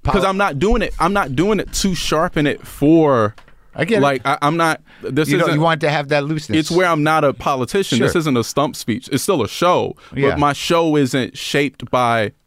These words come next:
Speaker 1: jokes. That, that's
Speaker 2: But
Speaker 1: what I'm
Speaker 2: it's
Speaker 1: saying.
Speaker 2: still
Speaker 1: Like,
Speaker 2: shaped by, by a through line.
Speaker 1: it's shaped by a narrative,
Speaker 2: Yes.
Speaker 1: but it's not, it's not shaped by jokes.
Speaker 2: I get it.
Speaker 1: It's funny, but it's not shaped
Speaker 2: But,
Speaker 1: by
Speaker 2: and
Speaker 1: jokes.
Speaker 2: if you don't shape it by jokes, then, you know, out of necessity, because of whatever your heart says in the moment,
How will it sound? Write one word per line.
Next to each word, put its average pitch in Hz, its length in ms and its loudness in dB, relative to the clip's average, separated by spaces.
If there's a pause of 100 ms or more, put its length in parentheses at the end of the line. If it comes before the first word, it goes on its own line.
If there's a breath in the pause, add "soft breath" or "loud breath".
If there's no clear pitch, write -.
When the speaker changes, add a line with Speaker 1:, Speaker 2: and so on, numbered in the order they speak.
(120)
Speaker 1:
jokes. - 640 -4 (460 soft breath)
That, 135 240 0
that's 151 160 0
Speaker 2:
But 214 80 0
Speaker 1:
what 196 60 2
I'm 160 40 0
Speaker 2:
it's 135 60 -4
Speaker 1:
saying. 170 120 0
Speaker 2:
still 185 100 2
Speaker 1:
Like, - 80 -4
Speaker 2:
shaped 123 440 -4
by, 104 220 -4 (100)
by 107 220 0
a 95 160 0
through 160 300 0
line. 170 400 -4
Speaker 1:
it's 127 200 0
shaped 147 220 -2
by 131 200 4
a - 20 2
narrative, 131 580 2
Speaker 2:
Yes. 143 160 2
Speaker 1:
but 123 100 2
it's 123 160 2
not, 139 200 2
it's 127 180 0
not 139 180 0
shaped 143 400 -2
by 117 380 0
jokes. 127 280 0
Speaker 2:
I 165 40 0
get 185 240 0
it. 196 60 0
Speaker 1:
It's - 120 -8
funny, 131 540 -2 (260 soft breath)
but 123 140 2
it's 113 160 -2
not 139 240 0
shaped 151 320 -2
Speaker 2:
But, - 20 0
Speaker 1:
by 120 140 2
Speaker 2:
and 151 100 0
Speaker 1:
jokes. 156 140 2
Speaker 2:
if - 80 -2
you 160 80 2
don't 175 180 0
shape 175 300 -2
it 143 80 -8
by 139 140 0
jokes, 160 360 0
then, 127 220 2
you 127 120 4
know, 123 200 0
out 131 160 -2
of 123 120 -6
necessity, 135 540 0
because 113 460 -2
of 104 120 -2
whatever 117 300 0
your 113 140 0
heart 120 220 -4
says 107 200 -2
in 104 80 -4
the 104 100 0
moment, 135 380 0